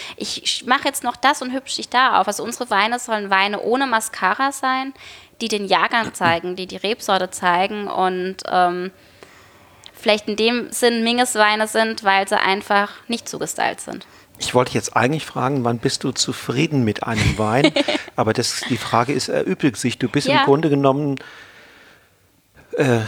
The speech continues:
Speaker 2: du bist im Grunde genommen immer zufrieden mit einem W-, w-,
Speaker 1: Ich bin immer zufrieden
Speaker 2: Ja.
Speaker 1: und nie. Also, ähm, ich bin immer zufrieden dann, wenn ich schaffe, die Natur wirklich im Wein zu zeigen.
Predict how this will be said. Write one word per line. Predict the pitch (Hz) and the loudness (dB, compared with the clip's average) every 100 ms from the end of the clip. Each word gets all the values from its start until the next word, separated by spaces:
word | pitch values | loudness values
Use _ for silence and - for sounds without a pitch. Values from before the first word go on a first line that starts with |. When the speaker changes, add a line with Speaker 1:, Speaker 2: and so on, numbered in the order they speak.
| - | -4
Speaker 2:
du | |
bist | 113 143 | -2 0
im | 139 | 0
Grunde | 143 143 | 4 2
genommen | 156 151 151 - | 4 2 2 2
immer | 185 196 | 2 4
zufrieden | - 131 - 127 113 | 4 0 0 0 0
mit | 110 110 | 0 0
einem | 110 113 | 0 -2
W-, | 107 113 | -4 -6
w-, | 131 - | -8 -8
Speaker 1:
Ich | - | -6
bin | - 214 | -2 0
immer | 285 359 | 2 0
zufrieden | 320 - 277 | -2 -2 2
Speaker 2:
Ja. | 147 233 | 4 4
Speaker 1:
und | 214 | 2
nie. | 190 165 - - | 0 -2 -8 -6
Also, | - 220 - 131 190 | -4 -2 -6 -6 2
ähm, | 220 202 196 - - _ | 4 4 0 -8 -16 _
ich | 247 - | -10 -4
bin | 240 | -2
immer | 269 320 | 2 0
zufrieden | - 285 - 262 254 | 0 -6 -4 -4 -4
dann, | 233 196 220 240 | 2 2 2 -2
wenn | 220 | -2
ich | 220 - | -4 -10
schaffe, | - 214 208 233 | -4 0 0 -2
die | 220 | 0
Natur | 180 175 - 220 214 | 0 0 -4 -2 0
wirklich | 196 185 190 - | 0 0 -4 -8
im | 175 | 0
Wein | 165 160 170 | 2 2 0
zu | 165 | -8
zeigen. | - 185 202 254 277 | -2 0 2 0 -4